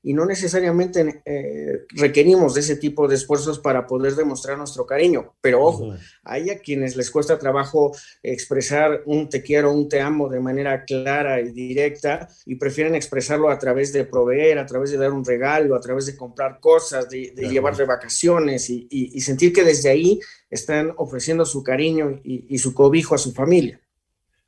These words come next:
Speaker 2: ¿Ahí qué nos falta entonces? ¿Abrirnos a, eh, a ser más empáticos con el otro?
Speaker 1: Yo creo que hoy por hoy,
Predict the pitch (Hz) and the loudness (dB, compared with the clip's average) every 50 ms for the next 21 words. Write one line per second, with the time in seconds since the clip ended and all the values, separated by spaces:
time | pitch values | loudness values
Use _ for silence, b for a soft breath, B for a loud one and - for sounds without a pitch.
0 | _ - 127 139 151 160 - 170 165 170 165 160 - 170 165 156 135 151 143 139 | _ -6 -2 -2 -2 0 0 0 0 0 -2 -2 -2 -2 -2 -2 -2 -4 -6 -4
1 | 139 156 165 170 - - 127 107 - 113 113 127 147 151 143 139 175 190 190 185 | -4 -6 -6 -6 -6 -6 -8 -6 -6 -6 -4 -2 -2 -2 -2 -4 -4 -6 -6 -4
2 | - 147 143 147 151 156 160 165 165 - 135 120 117 110 107 107 104 101 101 98 | -4 -4 -2 -2 -2 -2 -2 -4 -4 -8 -10 -10 -8 -6 -6 -6 -6 -8 -10 -12
3 | - - 110 113 120 120 113 - 139 139 147 151 151 - - 139 - 127 127 - | -14 -14 -16 -16 -14 -12 -4 -2 -2 0 0 -2 -4 -4 -6 -6 -6 -6 -8 -8
4 | - 139 160 147 147 - 123 113 110 110 117 123 - - 170 190 - _ _ _ | -10 -10 -10 -10 -10 -10 -8 -6 -6 -6 -6 -8 -10 -12 -16 -18 -20 _ _ _
5 | _ _ _ _ _ _ _ _ B B B B - - 135 143 147 160 160 - | _ _ _ _ _ _ _ _ B B B B -6 -4 -4 -2 -2 -2 0 2
6 | 156 156 147 151 131 131 127 131 135 135 135 - | 0 0 2 2 4 4 6 4 4 2 -4 -12